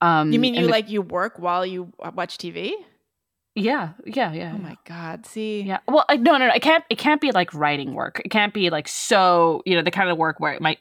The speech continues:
Speaker 1: all of my being needs to be into it. But, you know, um,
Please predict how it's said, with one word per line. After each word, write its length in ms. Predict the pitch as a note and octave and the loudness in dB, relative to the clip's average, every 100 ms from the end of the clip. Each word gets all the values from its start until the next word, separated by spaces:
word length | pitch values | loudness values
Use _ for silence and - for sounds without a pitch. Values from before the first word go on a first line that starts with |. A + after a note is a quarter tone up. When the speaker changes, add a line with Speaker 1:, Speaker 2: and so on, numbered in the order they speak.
| _ - | _ 4
Speaker 1:
all 420 | F3 F3 E3+ D#3 | 6 6 4 0
of 60 | D#3+ | -4
my 220 | D#3+ D3+ | -2 0
being 380 | D3+ E3 E3 D3+ | 2 2 2 -2
needs 300 | D#3 D3 - | -6 -8 -10
to 80 | |
be 180 | D#3 C#3+ | -8 -6
into 300 | C#3+ C#3+ D3 | -4 -4 -4
it. 260 | C3+ A2 - - - - - | -4 -6 -8 -18 -20 -20 -2
But, 140 | C4 | 0
you 140 | D#4+ F#4 | 4 4
know, 340 | F#3+ E3+ E3 - | 6 4 2 2
um, 520 | D#3+ D#3 D#3 D3+ | 4 4 2 -2